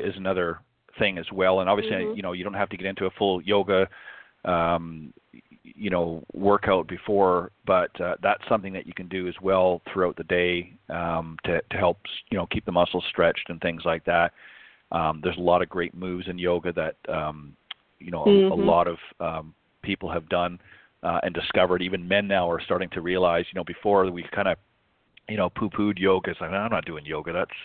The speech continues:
Speaker 1: that's, you know, that's not for me." And, uh, I, a very good friend of mine, Catherine Roberts, who I'm not sure if you're aware of, but, um, she's been all over the Golf Channel over the years and, and whatnot. And,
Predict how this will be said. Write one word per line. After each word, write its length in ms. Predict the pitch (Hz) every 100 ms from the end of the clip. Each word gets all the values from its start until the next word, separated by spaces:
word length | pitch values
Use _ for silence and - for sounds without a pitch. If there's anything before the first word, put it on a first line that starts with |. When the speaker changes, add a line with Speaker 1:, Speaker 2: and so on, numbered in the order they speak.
| -
Speaker 1:
that's, 200 | 87 - - -
you 100 | 85
know, 200 | 85 80 - - -
that's 180 | 92 -
not 180 | 85 -
for 100 | 87
me." 300 | 101 95 78 - - - _
And, 460 | 87 87 85 85 87
uh, 180 | 85 80
I, 260 | 95 95 92
a 100 | 69
very 240 | - 98 92
good 140 | 90
friend 200 | - 98
of 80 | 92
mine, 260 | 85 85 85
Catherine 340 | 98 92 87
Roberts, 380 | 87 95 101 - -
who 120 | 90
I'm 60 | 87
not 140 | 92
sure 120 | -
if 100 | -
you're 180 | 85 85
aware 340 | 85 92 92
of, 100 | 90 -
but, 160 | 80 -
um, 480 | 85 80 80 80 78 - - -
she's 360 | - 95 90 - - 90
been 120 | 92
all 180 | 90 90
over 160 | 90
the 80 | 85
Golf 260 | 85 82 82
Channel 280 | - 85 80
over 140 | 78
the 100 | 78
years 340 | 78 85 87 -
and, 180 | 80 -
and 120 | 80
whatnot. 420 | 82 76 82 85 82
And, 160 | 78